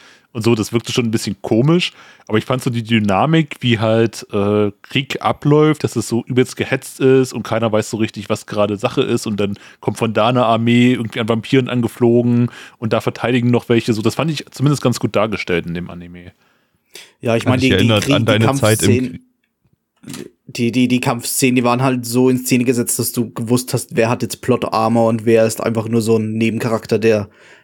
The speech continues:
Speaker 2: der nebenbei sterben muss, um irgendwie die Dramatik zu erhöhen. Also das, das stimmt schon, ja.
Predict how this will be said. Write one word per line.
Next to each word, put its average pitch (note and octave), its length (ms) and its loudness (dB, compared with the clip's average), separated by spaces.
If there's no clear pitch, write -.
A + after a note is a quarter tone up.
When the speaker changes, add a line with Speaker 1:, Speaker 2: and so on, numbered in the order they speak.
Speaker 2:
der A2 100 2
nebenbei A2 400 2
sterben A2+ 400 0
muss, A#2 380 2
um G#2+ 360 -4
irgendwie G3 280 2
die A3+ 100 -6
Dramatik G#2+ 500 -2
zu G#2 120 0
erhöhen. G#2 400 0
Also A2 260 0
das, - 400 -2
das B2 160 -2
stimmt A#2 240 -2
schon, G2+ 240 -2
ja. G2 240 -6